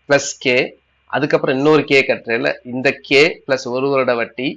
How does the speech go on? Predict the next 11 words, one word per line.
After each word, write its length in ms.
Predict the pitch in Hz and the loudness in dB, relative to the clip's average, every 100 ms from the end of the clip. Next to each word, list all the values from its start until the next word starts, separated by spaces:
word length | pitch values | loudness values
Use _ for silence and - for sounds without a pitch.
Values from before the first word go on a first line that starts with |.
| _ _ _ - | _ _ _ 0
பிளஸ் 180 | 147 - | 0 2
கடைசியா 420 | 127 143 151 151 135 | 0 0 0 -4 -4
கட்டுற 240 | 110 - 107 | -6 -8 -8
கே, 80 | 120 123 127 | -8 -8 -6
இதெல்லாம் 260 | 135 156 151 - | -4 -4 -6 -2
சேர்த்தா 400 | 139 143 - 190 - 135 | 0 0 2 2 2 -6
இந்த 100 | 123 120 | -4 0
ஏழாயிரத்தி 340 | 135 135 135 123 | 0 0 -2 -8
ஐநூத்தி 280 | 127 123 123 | -8 -6 -6
அறுபது 220 | 120 123 | -6 -4
ரூபாய் 180 | 131 143 | -2 0